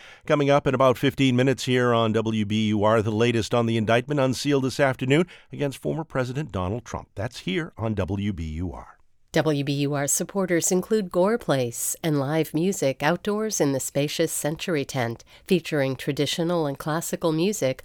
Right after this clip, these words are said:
Speaker 2: Wednesdays in June and July in Waltham. Gore place dot org.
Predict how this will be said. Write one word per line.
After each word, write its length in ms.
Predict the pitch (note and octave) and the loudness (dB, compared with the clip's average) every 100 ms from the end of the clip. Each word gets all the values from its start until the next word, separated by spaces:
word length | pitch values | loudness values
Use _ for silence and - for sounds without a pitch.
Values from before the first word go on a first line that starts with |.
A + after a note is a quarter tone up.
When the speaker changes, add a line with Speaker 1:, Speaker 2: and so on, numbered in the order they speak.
| - | -4
Speaker 2:
Wednesdays 720 | G3+ A3+ A#3 - C3 B2 B2+ | 0 2 0 2 2 2 2
in 160 | C#3+ C#3 | 0 0
June 240 | D3+ D3 | 0 0
and 120 | D#3 D3+ | 0 0
July 360 | E3 D#3 E3+ | -2 0 0
in 200 | C#3+ C3 | 0 0
Waltham. 640 | C3 D3+ - B2+ A2+ A2+ - _ | 0 -2 -2 -4 -2 -6 -10 _
Gore 220 | - A3+ | 0 2
place 380 | - D3+ C3 - | 2 2 0 0
dot 240 | - C#3+ D3 | 0 0 2
org. 440 | D#3+ B2+ A#2+ - | 0 0 -4 -10